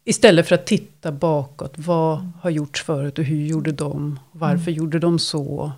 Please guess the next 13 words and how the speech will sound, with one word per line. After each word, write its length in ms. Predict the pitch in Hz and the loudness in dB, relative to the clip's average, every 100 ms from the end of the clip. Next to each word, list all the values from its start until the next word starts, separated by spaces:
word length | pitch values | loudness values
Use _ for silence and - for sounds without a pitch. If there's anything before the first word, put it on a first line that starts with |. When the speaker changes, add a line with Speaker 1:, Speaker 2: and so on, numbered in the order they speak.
| - | -8
Speaker 1:
Vad 100 | 147 | -4
blev 180 | 160 | -2
resultatet? 1000 | 143 151 147 - 165 143 - 160 - - - _ | -2 -2 -4 -4 -4 -4 -6 -8 -8 -14 -18 _
Speaker 2:
Mm. 120 | 185 165 _ _ _ | -18 -18 _ _ _
Speaker 1:
För 100 | 180 | -4
då 240 | 180 185 | 2 2
hämmas 580 | 202 254 208 185 180 - | 4 4 4 4 2 2
ju 80 | 196 | 0
ditt 300 | 170 180 - | 0 -4 0
eget 320 | 220 165 277 | 2 4 2
sätt 240 | - 156 - | 2 -2 -2
att 120 | 143 | -6
tänka. 540 | 170 143 135 - 139 | -6 -6 -8 -10 -10